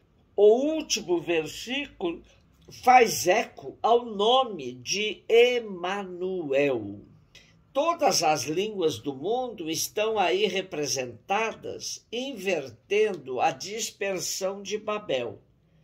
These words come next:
prefigurando Pentecostes. A profecia de Zacarias termina com essa tonalidade exaltada,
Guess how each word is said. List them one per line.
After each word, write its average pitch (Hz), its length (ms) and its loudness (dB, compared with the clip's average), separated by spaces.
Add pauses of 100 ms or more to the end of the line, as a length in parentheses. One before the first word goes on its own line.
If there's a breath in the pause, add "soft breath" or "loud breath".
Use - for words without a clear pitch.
(240 soft breath)
prefigurando 220 1120 0
Pentecostes. - 1200 -8 (400 soft breath)
A 160 140 4
profecia 190 840 0
de 127 160 -10
Zacarias 190 800 -2
termina 190 760 -4
com 190 300 -8
essa 151 560 -4 (460 soft breath)
tonalidade 160 1080 0
exaltada, 143 1200 -2